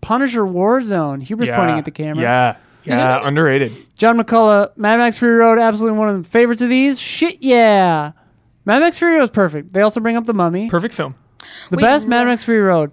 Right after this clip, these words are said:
Speaker 1: Favorite Rush Hour
Speaker 3: Rush
Speaker 1: franchise.
Speaker 3: Hour.
Speaker 1: Shit,
Speaker 3: Love
Speaker 1: yeah.
Speaker 3: Rush
Speaker 1: Guilty
Speaker 3: Hour.
Speaker 1: pleasure, Pacific Rim.
Speaker 2: Not a
Speaker 1: Shit,
Speaker 2: guilty
Speaker 1: yeah.
Speaker 2: pleasure. A pleasure.
Speaker 1: Pleasure,
Speaker 3: This is a
Speaker 1: pleasure.
Speaker 3: good
Speaker 2: Period.
Speaker 3: No such thing as
Speaker 1: Colin
Speaker 3: guilty
Speaker 1: Luton
Speaker 3: pleasure.
Speaker 1: also says Pacific Rim.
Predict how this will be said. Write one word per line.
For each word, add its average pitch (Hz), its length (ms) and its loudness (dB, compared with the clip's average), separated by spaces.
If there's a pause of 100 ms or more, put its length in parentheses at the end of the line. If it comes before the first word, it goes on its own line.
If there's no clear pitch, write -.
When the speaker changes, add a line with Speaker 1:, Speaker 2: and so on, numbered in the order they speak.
(140)
Speaker 1:
Favorite 240 380 2
Rush 233 260 0
Hour 220 180 2
Speaker 3:
Rush 202 100 0
Speaker 1:
franchise. 185 440 0
Speaker 3:
Hour. 156 60 -8
Speaker 1:
Shit, 185 160 -4
Speaker 3:
Love 180 80 -4
Speaker 1:
yeah. 180 300 2
Speaker 3:
Rush 139 120 -10
Speaker 1:
Guilty 226 220 2
Speaker 3:
Hour. - 40 -2
Speaker 1:
pleasure, 254 360 0
Pacific 214 460 -4
Rim. 214 140 2
Speaker 2:
Not 175 220 4
a 175 40 4
Speaker 1:
Shit, 147 80 2
Speaker 2:
guilty 143 180 2
Speaker 1:
yeah. 185 180 2
Speaker 2:
pleasure. 139 520 2
A 143 160 2
pleasure. 170 380 2
Speaker 1:
Pleasure, 269 320 4
Speaker 3:
This - 40 -4
is 233 40 -4
a 202 40 0
Speaker 1:
pleasure. 196 200 2
Speaker 3:
good - 80 2
Speaker 2:
Period. 139 500 2
Speaker 3:
No 175 120 -12
such 190 40 -14
thing 175 40 -18
as 170 40 -14
Speaker 1:
Colin 254 320 4
Speaker 3:
guilty 277 140 2
Speaker 1:
Luton 285 140 -2
Speaker 3:
pleasure. 254 80 0
Speaker 1:
also 294 220 2
says 226 220 0
Pacific 190 440 -8
Rim. 196 440 -2